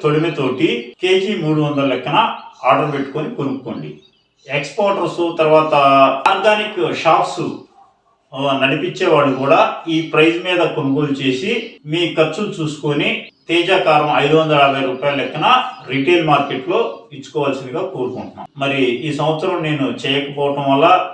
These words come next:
మనకున్న ఆర్గానిక్ మార్కెట్ వినియోగదారులందరూ కూడా నన్ను క్షమించాలి. ఎందుకంటే ఇది పెద్ద ప్రాజెక్టు, సేంద్రియ ఎరువు ప్రాజెక్ట్ అనేది పెద్ద ప్రాజెక్టు. దేశంలో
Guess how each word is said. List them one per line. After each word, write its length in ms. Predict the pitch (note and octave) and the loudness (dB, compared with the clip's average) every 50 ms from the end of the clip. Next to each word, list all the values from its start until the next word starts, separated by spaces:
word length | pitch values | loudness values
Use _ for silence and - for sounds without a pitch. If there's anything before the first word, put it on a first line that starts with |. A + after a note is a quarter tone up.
| - D3 | -8 -6
మనకున్న 440 | C3 C3 C3+ C3+ C#3 D#3 D3+ D#3+ | -4 -2 -2 -2 -2 -2 0 2
ఆర్గానిక్ 560 | D3 C#3 C3+ C3+ - D#3+ D#3 D#3 D3 C3+ - C#3+ | 4 4 4 4 2 2 2 2 0 -2 -4 -2
మార్కెట్ 500 | C3+ C3 C3 - - C#3+ C3+ C3 - C#3+ C3+ B2+ B2 A#2+ A#2 A2+ A2 - - - _ - | -2 -2 -2 -2 -4 -8 -8 -8 -6 -4 -4 -2 0 0 -2 -2 -4 -6 -12 -18 _ -18
వినియోగదారులందరూ 1080 | - B2+ A#2+ B2 C3+ C3+ C#3+ D#3 D#3 D#3 D#3 D3 C#3 C3+ C3 B2+ B2 A#2+ B2 A#2+ A#2+ B2 | -16 -12 -10 -6 -4 -2 0 2 2 4 4 4 2 2 2 0 -2 -2 -4 -4 -6 -6
కూడా 480 | A#2+ A#2+ B2 B2+ C#3 E3 - - - - - - _ _ _ _ _ _ _ _ - | -6 -6 -2 0 0 0 0 0 -4 -8 -14 -20 _ _ _ _ _ _ _ _ -6
నన్ను 340 | G#2+ G#2+ C3 B2 A#2 A2+ - | -6 -4 -4 -4 -6 -8 -8
క్షమించాలి. 720 | - - C#3 C3+ D3 D#3+ D3+ - C3+ B2+ C3 - - - - - | -8 -6 -4 -2 -2 -2 0 2 2 4 4 2 0 -4 -6 -8
ఎందుకంటే 500 | C3+ C3+ C#3+ D3 E3+ E3 D#3+ E3 D#3 D3+ | -6 -6 -4 -2 -2 0 2 4 4 4
ఇది 240 | C#3+ C3+ C3 B2 - | 2 0 -2 -4 -4
పెద్ద 380 | - D#3 - - F3 F3 F3 | -4 -4 -2 -2 -2 -2 0
ప్రాజెక్టు, 760 | - E3 D#3+ D#3 D3 D3 C#3 - - C#3 B2+ A#2 A2+ A2 A2+ - - - - | 4 4 4 4 2 -2 -6 -6 -6 -4 -4 -4 -4 -6 -8 -12 -16 -14 -8
సేంద్రియ 440 | - D3+ D#3 - F3 F3 F3 E3 D#3 | -4 -4 -2 0 2 4 4 4 4
ఎరువు 240 | D3+ C#3+ C#3+ C#3 C3+ | 2 2 0 -2 -4
ప్రాజెక్ట్ 480 | - A#2+ A#2+ B2+ B2 A#2+ B2 A#2+ B2 | -4 -2 -2 0 0 -2 -4 -8 -8
అనేది 300 | B2+ B2+ B2+ C3 C3 C3 | -8 -8 -8 -8 -8 -8
పెద్ద 320 | C3 A#2+ G#2+ - C#3 C3+ C3+ | -6 -6 -6 -6 -6 -4 -2
ప్రాజెక్టు. 520 | C3+ C3 C3 B2 B2 - - - F3 F#3 | -2 -2 -2 -2 -4 -8 -8 -8 -8 -8
దేశంలో 720 | - C3 C3+ C#3 C#3 C#3 D#3+ E3 E3+ E3+ E3 - - - | -6 -6 -4 -4 -2 -2 -4 -4 -2 -2 -2 -4 -4 -8